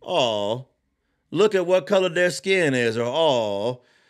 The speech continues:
I'm proud of that person for being transgender, and look, they're a pilot now. That's awesome." Is that where you work? Because once again, going back to the first story I talked about,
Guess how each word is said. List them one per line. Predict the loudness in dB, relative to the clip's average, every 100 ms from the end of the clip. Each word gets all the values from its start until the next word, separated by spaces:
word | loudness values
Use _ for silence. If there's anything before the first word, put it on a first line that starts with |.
| _ _ _ -4
I'm | -4 0
proud | 2 4 4
of | 4
that | 0 2
person | 0 0 -2
for | -10
being | -4 -2 -2
transgender, | -2 0 0 0 -2 0 0
and | 0
look, | -2 0
they're | 2
a | 0
pilot | 2 2 2 0 -2
now. | -2 -2
That's | -2 -2 -2
awesome." | 0 0 -2 -8
Is | -8 2
that | 2 2
where | -2
you | -4
work? | 0 0 0 -4 -16 _
Because | -4 -2 -2
once | -2 -4 -4
again, | -2 0 0
going | 0 0
back | 0 -2
to | -2
the | -4
first | 0 -2 -2
story | 0 0
I | 0
talked | 0 -4
about, | -4 -4 -4 -6